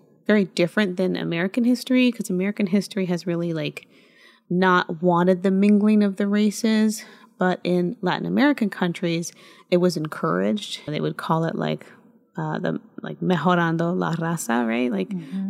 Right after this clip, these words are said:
Speaker 1: bettering the race by m-, intermingling with white people and becoming lighter and lighter with every generation. And if you were to marry darker, then it was like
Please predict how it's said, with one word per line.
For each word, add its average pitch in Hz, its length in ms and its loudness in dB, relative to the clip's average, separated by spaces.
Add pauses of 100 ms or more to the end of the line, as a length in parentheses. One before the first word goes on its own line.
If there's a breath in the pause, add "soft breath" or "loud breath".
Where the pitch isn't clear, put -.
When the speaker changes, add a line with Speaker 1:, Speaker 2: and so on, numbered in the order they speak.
(140)
Speaker 1:
bettering 185 400 2
the 175 80 -2
race 170 480 -2
by 160 600 -4
m-, - 200 -8 (260)
intermingling 185 880 2
with 165 200 -6 (120)
white 180 280 0
people 175 480 -4
and 165 160 -4 (440 loud breath)
becoming 185 400 2
lighter 170 300 2
and 170 100 -2
lighter 165 220 -2
with 165 200 -2
every 160 440 -4 (640 soft breath)
generation. 190 640 4
And 190 120 2
if 170 160 -2
you 180 80 0
were 170 140 0
to - 140 -6
marry 160 320 -4
darker, 220 420 0
then 160 200 -4
it - 100 -8
was 160 240 -6
like 151 340 -6